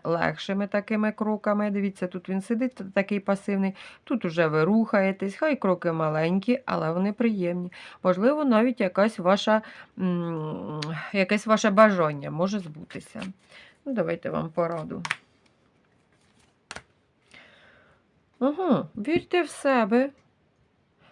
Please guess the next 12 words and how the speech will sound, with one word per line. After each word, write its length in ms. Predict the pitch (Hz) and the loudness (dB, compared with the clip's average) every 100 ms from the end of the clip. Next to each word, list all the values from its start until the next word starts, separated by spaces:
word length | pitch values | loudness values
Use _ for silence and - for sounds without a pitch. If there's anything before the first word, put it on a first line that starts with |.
| _ _ | _ _
в 40 | _ | _
те, 200 | 302 330 | 0 0
що 260 | - 269 | 4 6
у 140 | 254 220 | 6 4
вас 360 | 233 220 214 | 6 6 6
міцний 480 | 220 214 - 233 240 | 2 2 2 4 4
стержень. 800 | 226 - 185 165 165 175 196 202 _ _ _ - | 2 2 4 4 0 -2 -2 -4 _ _ _ 2
Так, 240 | 214 - | 2 2
ви, 240 | 160 196 | 0 0
ви 140 | 190 208 | 2 0
характерна 640 | 233 254 208 - 160 156 | 4 4 4 2 -2 -2
людина, 460 | 156 156 156 156 170 | -4 -4 -6 -6 -8